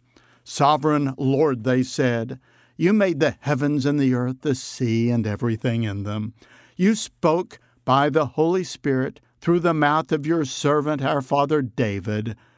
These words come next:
And now they quote directly from Psalm two. "Why do the nations rage and the peoples plot in vain?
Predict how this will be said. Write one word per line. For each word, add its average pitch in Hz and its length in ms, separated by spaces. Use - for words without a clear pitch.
And 143 180
now 196 160
they 208 180
quote 208 340
directly 196 520
from 123 280
Psalm 127 400
two. - 360
"Why 139 220
do 143 120
the 139 160
nations 135 480
rage 113 560
and 127 140
the 131 80
peoples 139 520
plot 131 380
in 123 160
vain? 95 500